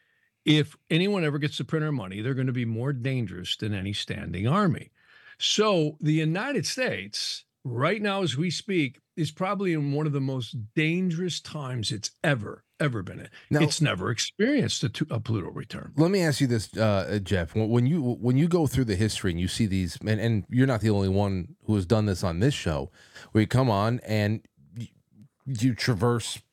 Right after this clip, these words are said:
Speaker 2: I don't know, hundreds, if not thousands of years worth of history. You line it
Speaker 1: Yeah.
Speaker 2: up against the,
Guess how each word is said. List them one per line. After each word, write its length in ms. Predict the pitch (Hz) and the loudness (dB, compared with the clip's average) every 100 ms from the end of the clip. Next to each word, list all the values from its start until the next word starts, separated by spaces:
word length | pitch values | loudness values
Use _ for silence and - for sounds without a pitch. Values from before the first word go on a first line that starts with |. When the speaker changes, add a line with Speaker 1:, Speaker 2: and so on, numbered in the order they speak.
| - | -2
Speaker 2:
I 120 | 104 | 0
don't 100 | 110 | 2
know, 240 | 78 82 - | 0 -2 -4
hundreds, 540 | - 139 156 123 117 | 0 2 4 2 2
if 100 | 107 | 2
not 180 | 110 98 | 0 2
thousands 380 | 107 110 104 98 | 0 0 0 -2
of 140 | 87 | 2
years 320 | 98 101 92 | 2 2 0
worth 180 | 101 92 | -2 0
of 120 | 85 | 0
history. 520 | 101 113 - 110 104 - - - | 0 0 0 0 0 -2 -12 2
You 140 | 127 | 2
line 240 | 104 92 101 | 4 2 2
it 80 | |
Speaker 1:
Yeah. 60 | 98 | 2
Speaker 2:
up 120 | 92 | 2
against 360 | 104 101 98 | 2 2 0
the, 100 | - | -4